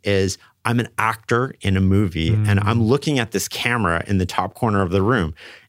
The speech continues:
Speaker 1: And I'm looking at this person who's me playing a part. And that person is an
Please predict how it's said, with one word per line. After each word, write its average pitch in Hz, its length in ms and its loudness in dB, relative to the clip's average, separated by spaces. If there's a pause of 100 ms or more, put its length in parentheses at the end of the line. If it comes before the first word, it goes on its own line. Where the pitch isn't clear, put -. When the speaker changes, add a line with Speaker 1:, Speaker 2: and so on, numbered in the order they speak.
(140)
Speaker 1:
And 101 260 -2
I'm 110 160 -2
looking 117 440 0
at 104 180 -2
this - 180 -2
person 127 440 0
who's 107 200 0
me 120 200 2
playing 95 300 -2
a 87 40 -2
part. - 420 -4 (720)
And 98 140 -2
that 104 160 -2 (140)
person 123 440 0
is 90 380 -2 (240)
an 95 160 -4